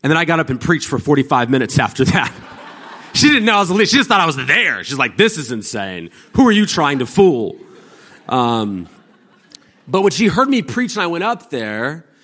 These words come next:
she didn't hear hypocrisy. I'm this amazing guy. She heard, "I was a terrible guy, and naturally I still wanna be a terrible guy, but I met this guy named Jesus." And the old Andy Rogers that many of you don't know, but some of you even in the room knew, he died with Jesus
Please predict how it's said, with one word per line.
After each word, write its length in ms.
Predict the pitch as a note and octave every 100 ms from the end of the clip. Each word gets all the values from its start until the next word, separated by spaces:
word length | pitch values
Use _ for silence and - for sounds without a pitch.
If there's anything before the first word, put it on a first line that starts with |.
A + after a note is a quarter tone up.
| _ _
she 140 | -
didn't 120 | A3
hear 120 | G#3 F#3+
hypocrisy. 580 | D3+ D3+ E3+ D3+ -
I'm 80 | C3
this 140 | C#3 C3+
amazing 440 | A2+ A2+ A#2+ A2+
guy. 180 | A#2 B2
She 140 | D3
heard, 200 | C#3+ C3 - - -
"I 140 | C3+
was 200 | C#3+ D3
a 120 | C3
terrible 540 | A#2+ C#3 C#3 C#3 A#2+ A2
guy, 460 | G2 G2 G2 F2+ -
and 100 | A2+
naturally 420 | A2 A#2 A#2+ G#2
I 100 | G2+
still 260 | - A#2
wanna 160 | A2+ A2+
be 80 | G#2
a 60 |
terrible 360 | G2 - F#2 F#2+
guy, 220 | F2+ E2+
but 120 | F2
I 60 | F#2
met 220 | F#2+ F2
this 180 | G#2 -
guy 240 | - F2+
named 300 | F#2 F#2 F2+
Jesus." 880 | F2 - E2+ F2+ - F2+ - - - _ _ _ _
And 120 | A#2+
the 100 | B2+
old 160 | B2+ B2+
Andy 220 | A#2+ A2+
Rogers 400 | G#2+ G#2+ G2+ G2
that 100 | G#2
many 340 | G2+ G#2 G#2+
of 80 | G2
you 140 | G2+ G2
don't 320 | A2 A2 -
know, 120 | G2
but 120 | F#2
some 100 | B2+
of 60 | C3
you 120 | A2+
even 220 | A2+ G2+ G#2
in 80 |
the 60 | G#2
room 260 | A2 A2 A2
knew, 320 | B2+ B2 G#2 - _
he 160 | C#3+ B2+
died 420 | G2 G#2 G#2+ G#2+
with 180 | G#2+ G#2
Jesus 460 | F2+ G2+ F#2 -